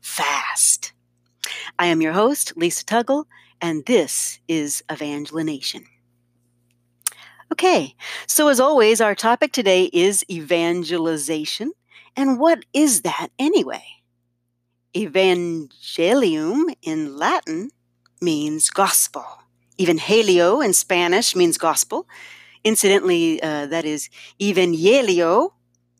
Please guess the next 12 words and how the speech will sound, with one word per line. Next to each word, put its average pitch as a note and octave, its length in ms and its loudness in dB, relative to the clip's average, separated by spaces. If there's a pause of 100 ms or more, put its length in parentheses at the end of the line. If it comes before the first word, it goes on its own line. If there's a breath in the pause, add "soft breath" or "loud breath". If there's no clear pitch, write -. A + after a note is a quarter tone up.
(100)
in D#3+ 160 -2
Greek, E4 580 0 (120)
and C#3+ 120 -14
that E3 160 -2
means F3 240 0
gospel. F3+ 500 -2 (680 loud breath)
And C#4 240 4
gospel B3 600 0
means G3 640 0 (300)
good F#3+ 580 -2 (100)
news. D#3 840 -8 (440)
Hey, D3+ 420 -6